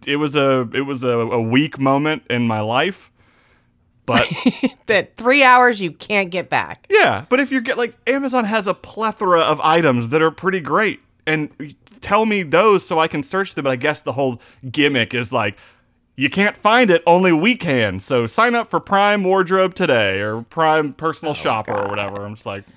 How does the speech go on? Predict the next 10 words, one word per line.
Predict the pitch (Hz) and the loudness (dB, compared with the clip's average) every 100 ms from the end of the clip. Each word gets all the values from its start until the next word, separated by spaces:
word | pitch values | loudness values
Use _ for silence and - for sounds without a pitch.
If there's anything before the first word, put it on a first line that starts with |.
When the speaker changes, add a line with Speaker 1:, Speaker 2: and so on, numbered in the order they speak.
| - | -14
Speaker 1:
"Mm, | 113 107 107 107 107 104 104 104 _ _ _ _ | -10 -8 -8 -10 -10 -10 -12 -14 _ _ _ _
trick | - 156 - | -8 -8 -8
me." | 92 92 _ _ _ _ _ _ _ _ _ _ _ | -14 -16 _ _ _ _ _ _ _ _ _ _ _
Speaker 2:
Unacceptable. | 247 262 202 - 147 - 151 113 101 - - | 2 4 2 -2 -8 -10 -10 -8 -8 -4 0
Unacceptable. | 196 175 - - - - 147 139 - 147 | 2 0 -6 -16 -14 -8 -8 -8 -8 -2
Oh, | 226 202 | -2 -2
speaking | - 302 320 359 285 | -2 0 0 -2 -2
of | 208 170 | -2 -2
wardrobe, | 165 156 147 139 151 139 143 165 - _ - | -4 -4 -4 -4 -4 -2 -4 -6 -18 _ 0
um, | 151 147 131 147 165 | 2 2 0 -6 -10